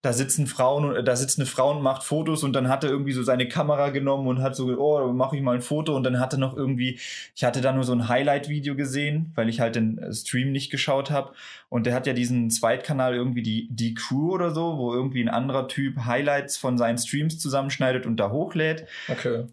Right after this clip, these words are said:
Speaker 1: Und, äh, da hatte ich dann halt reingeguckt, weil ich mitbekommen hab, dass er wohl wieder irgendwas verbockt hat. Und in dem Highlight war halt auch so Zeug drin, wo er dann so Witze gemacht hat wie, „Oh ja, komm doch runter, blasi blasi machen“ und was weiß ich was, halt so richtig ekelhaft. Ähm,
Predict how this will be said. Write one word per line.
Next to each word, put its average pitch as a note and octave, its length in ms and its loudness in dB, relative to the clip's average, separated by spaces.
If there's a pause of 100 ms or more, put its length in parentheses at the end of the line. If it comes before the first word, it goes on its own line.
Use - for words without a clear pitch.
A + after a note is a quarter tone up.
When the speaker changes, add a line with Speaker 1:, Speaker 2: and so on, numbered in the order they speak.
Speaker 1:
Und, C3 440 0
äh, A#2+ 320 2
da B2+ 200 2
hatte D3 180 0
ich B2+ 80 -6
dann B2 140 4
halt A#2 160 2
reingeguckt, C3+ 520 -2
weil B2 200 2
ich - 260 -6 (100)
mitbekommen B2 540 -2
hab, A2+ 140 -2
dass A2 180 0
er A2+ 80 0
wohl G#2+ 140 -2
wieder G#2 180 0
irgendwas G#2+ 340 0
verbockt C#3+ 400 -2
hat. D3+ 240 -2 (440)
Und B2+ 420 -2
in F3 220 2
dem E3 260 2
Highlight D#3 400 2
war C#3 160 4
halt C3+ 160 0
auch C#3+ 140 2
so C#3+ 100 -4
Zeug D3 320 0
drin, C#3+ 180 -2
wo B2 120 -2
er - 20 0
dann C3 200 2
so A#2+ 120 0
Witze C3 260 -2
gemacht C3 300 0
hat B2+ 100 -2
wie, B2+ 240 -4
„Oh G#2 180 -4
ja, C3+ 300 2
komm B2+ 160 0
doch B2 160 0
runter, D3 320 2
blasi C3 360 0
blasi D3+ 380 2
machen“ D3 360 2
und B2+ 240 2
was B2+ 180 -2
weiß B2 140 -2
ich D3+ 180 -4
was, D3 240 2
halt A#2+ 160 0
so B2 120 -4
richtig B2 440 -4
ekelhaft. C3 720 -2 (580)
Ähm, A2+ 640 2